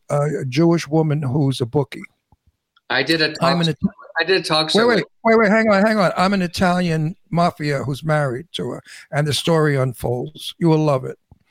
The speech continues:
Speaker 2: Is
Speaker 1: Go.
Speaker 2: it contemporary or is it, uh, period piece?
Speaker 1: Nineteen,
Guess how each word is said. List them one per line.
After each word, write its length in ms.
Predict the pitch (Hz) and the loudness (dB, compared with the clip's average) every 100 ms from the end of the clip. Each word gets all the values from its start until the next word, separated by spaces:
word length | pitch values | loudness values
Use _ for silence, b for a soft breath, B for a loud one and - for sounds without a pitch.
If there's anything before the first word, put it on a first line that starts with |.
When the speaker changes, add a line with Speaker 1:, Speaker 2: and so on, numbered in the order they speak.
| _ _ - - | _ _ -20 -6
Speaker 2:
Is 80 | 135 | 0
Speaker 1:
Go. 120 | 185 | 0
Speaker 2:
it 100 | 107 | 0
contemporary 960 | - _ 151 156 175 170 170 196 226 220 | -8 _ -6 -2 0 2 4 2 0 -6
or 320 | 131 131 131 | -2 0 0
is 160 | 127 | 0
it, 240 | 127 120 120 | -2 -2 0
uh, 240 | 107 107 | 0 0
period 380 | 107 131 110 92 | 0 0 0 -2
piece? 140 | - 185 | -2 2
Speaker 1:
Nineteen, 400 | 196 220 196 | 2 2 -2